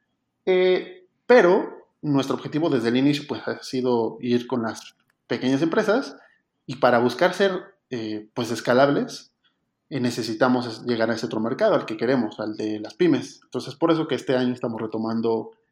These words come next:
este otro proyecto en donde estamos lanzando un producto. De hecho, en estas semanas, eh, estaremos lanzando ya campañas. Se llama Conversa, conversa punto me.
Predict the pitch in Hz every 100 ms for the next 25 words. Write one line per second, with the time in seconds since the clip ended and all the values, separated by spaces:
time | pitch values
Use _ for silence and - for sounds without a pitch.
0 | _ - - 123 120 127 127 123 185 175
1 | 175 220 240 - - _ _ _ - 165
2 | 170 170 165 147 143 131 123 127 135 139
3 | 156 190 180 240 - 113 - 123 110 110
4 | 127 117 113 120 113 110 - 147 110 107
5 | - 110 117 113 110 - - _ 110 110
6 | 120 117 113 113 120 143 165 165 240 -
7 | _ _ _ - 123 117 120 120 143 143
8 | - - 117 123 123 - 123 120 120 110